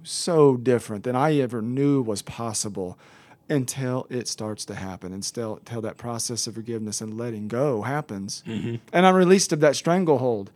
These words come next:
Speaker 2: Oh.
Speaker 1: you know? So what are some of the gifts, um, that have come to your life in this new way of living, not just through forgiveness, but just through what you've learned about yourself and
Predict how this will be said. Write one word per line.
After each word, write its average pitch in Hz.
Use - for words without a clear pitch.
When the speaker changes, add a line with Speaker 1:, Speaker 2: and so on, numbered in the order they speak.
Speaker 2:
Oh. 117
Speaker 1:
you 156
know? 175
So 240
what 262
are 277
some 269
of 226
the 165
gifts, 147
um, 127
that 170
have 165
come 170
to 156
your 143
life 120
in 135
this 123
new 180
way 170
of 143
living, 147
not 220
just 285
through 165
forgiveness, 147
but 135
just 135
through 143
what 123
you've 107
learned 131
about 120
yourself 151
and 131